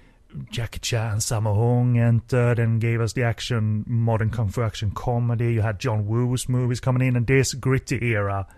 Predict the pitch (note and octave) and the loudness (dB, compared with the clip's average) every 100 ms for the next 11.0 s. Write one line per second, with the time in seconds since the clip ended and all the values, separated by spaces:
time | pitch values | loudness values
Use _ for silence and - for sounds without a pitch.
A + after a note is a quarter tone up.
0 | - - _ - C3+ B2+ A#2 G#2+ G#2 G#2+ | -20 -20 _ -8 -4 -2 0 -2 -2 -6
1 | F#2 - - _ _ _ _ - _ - | -8 -10 -18 _ _ _ _ -20 _ -8
2 | C3 - E3+ - B2 G#2 G2 C#3 - - | -6 0 0 0 -4 -4 -2 -4 -4 -10
3 | - A#2+ - - B2+ A#2+ A#2+ A2+ A2+ B2+ | -10 -14 -12 -4 -2 -2 -2 -2 -2 -2
4 | A#2 B2+ C3 B2+ A#2+ - _ _ - A#2 | 0 2 2 2 0 -4 _ _ -10 0
5 | A#2+ A2+ G#2 G2+ G#2 F#2+ - A#2+ A2 - | 2 2 0 0 -4 -6 -4 -2 -2 -2
6 | D#3+ D3+ - F#3 E3 D#3+ C#3 B2+ - - | -2 -2 -2 -2 0 0 0 -2 -4 -8
7 | A#2 A2+ A2+ - - A#2 G#2+ A2+ A#2 A2+ | -4 -2 -2 -8 -8 -4 -2 0 0 0
8 | A2 - C#3+ A2+ - A2+ G#2 G#2+ A2 A2+ | -2 -2 -4 -2 -2 -2 -2 -2 -2 -2
9 | A2 A2 B2+ D3+ - - C3 - A2+ G2+ | -2 -2 -4 -8 -8 -8 -6 -8 -6 -4
10 | F#2+ G2 - - - - - - - | -4 -6 -8 -10 -10 -12 -16 -12 -10